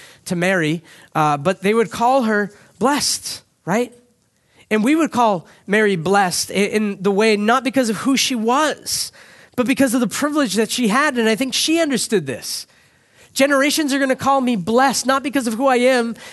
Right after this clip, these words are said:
but because of the privilege that I have to be part of God's rescue mission in this way. You see, her delight wasn't in the virgin birth. I don't think she delighted in that at all. "Oh, good, I'm so glad to be the only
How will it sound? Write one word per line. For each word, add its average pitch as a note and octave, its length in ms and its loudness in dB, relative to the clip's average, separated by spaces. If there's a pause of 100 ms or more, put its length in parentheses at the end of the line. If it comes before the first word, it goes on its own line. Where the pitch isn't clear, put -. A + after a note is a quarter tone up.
but B3 120 -2
because B3+ 240 0
of A#3 80 -4
the A3+ 60 -2
privilege C4 480 -4
that A#3 200 -2
I B3 240 2
have A#3 960 -2
to B3+ 80 -2
be B3 140 2
part C#4+ 400 0
of G3 220 -4
God's B3+ 400 2
rescue C4+ 540 0
mission B3 460 0 (220)
in B3 340 -2 (160)
this A3+ 460 0 (160)
way. E3+ 480 -2 (1200)
You G#3 80 -4
see, C4+ 160 2
her A#3 160 0
delight A#3 500 4
wasn't G#3+ 320 2
in A3+ 80 0
the G3+ 80 0
virgin E3 400 0
birth. C3+ 360 -2
I A3+ 120 2
don't B3+ 120 0
think G3+ 140 -2
she G3 140 -4
delighted D3+ 480 -2
in C3 100 -6
that C3 180 -4
at A2+ 140 -6
all. B2+ 340 -4 (1400)
"Oh, F3+ 80 -6
good, F#3 180 -2
I'm D3+ 140 -4
so F#3 160 -6
glad E3 260 -2
to C#3+ 60 -6
be C#3 100 -2
the C3+ 140 -4
only C#3+ 520 -6